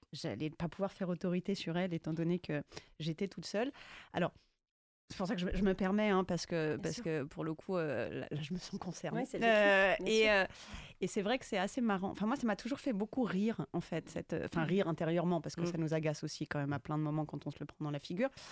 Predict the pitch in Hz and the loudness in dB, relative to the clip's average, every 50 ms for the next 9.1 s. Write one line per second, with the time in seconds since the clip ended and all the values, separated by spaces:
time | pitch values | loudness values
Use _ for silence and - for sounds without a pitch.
0 | - - - - - - - 180 - 160 185 180 - 269 - - 175 - - 262 | -14 -14 -14 -14 -10 -6 -4 -4 -2 -2 -4 -2 -4 -4 -4 -4 -6 -2 -2 -2
1 | 247 - 190 185 185 185 196 196 - - - - - - - _ - - 180 - | -2 0 0 0 2 2 2 0 -2 -4 -10 -18 -18 -18 -20 _ -6 -4 -2 -2
2 | - - - 185 180 185 202 202 196 208 - - 302 285 269 - 226 196 202 185 | -2 -2 0 2 2 4 4 4 2 2 0 0 0 2 2 2 2 2 2 2
3 | 180 180 156 190 185 180 170 170 180 196 - - - 196 - - 190 196 185 - | 2 2 2 2 2 2 2 2 0 -2 -2 -2 -4 -4 -2 -2 -2 -2 -2 -2
4 | - 190 - 175 170 - - 185 170 175 170 170 170 160 160 - - - 233 247 | -4 -4 -4 -4 -6 -4 -4 -2 0 0 2 2 0 0 -2 -4 -4 -2 0 0
5 | 240 208 170 165 - 160 160 165 165 - - 165 160 160 160 147 147 - - 156 | 2 2 0 0 0 -2 -2 -2 -2 -4 -4 -4 -2 -2 -2 -4 -4 -4 -2 -2
6 | 160 156 147 156 151 160 156 165 151 151 151 156 147 - - 156 151 160 156 - | -2 -2 -2 -4 -4 -4 -4 -4 -4 -2 -2 -4 -4 -4 -4 -4 -2 -2 -2 0
7 | 175 170 170 170 170 175 175 160 147 - 165 156 - - - - - - - - | 0 2 2 2 2 2 0 -2 -2 -2 -4 -6 -6 -8 -18 -18 -18 -20 -14 -6
8 | - 196 196 208 214 220 220 220 226 254 302 330 277 240 208 190 196 - 294 302 | -2 0 2 4 4 4 4 4 4 4 4 4 4 4 4 2 2 2 -2 -2
9 | - | -4